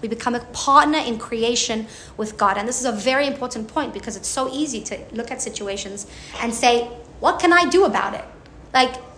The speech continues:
God's the one in charge, right? Leave it up to him. Or, "I don't believe in anything. Like, how can these things happen?" And the answer is, no, no, no, no, no. We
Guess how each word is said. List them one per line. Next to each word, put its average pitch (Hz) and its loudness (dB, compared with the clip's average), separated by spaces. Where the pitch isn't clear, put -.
God's 339 6
the 302 0
one 208 -6
in 196 -10
charge, - -6
right? 269 4
Leave 339 4
it 370 8
up 359 2
to 330 2
him. 240 4
Or, 247 10
"I 240 4
don't 302 4
believe 339 4
in - 6
anything. 254 0
Like, 208 -6
how 285 6
can 311 0
these 294 2
things 277 -4
happen?" 320 2
And 220 -4
the 240 0
answer 285 0
is, 254 -2
no, 269 0
no, 294 -2
no, 277 -2
no, 277 -2
no. 208 2
We 349 8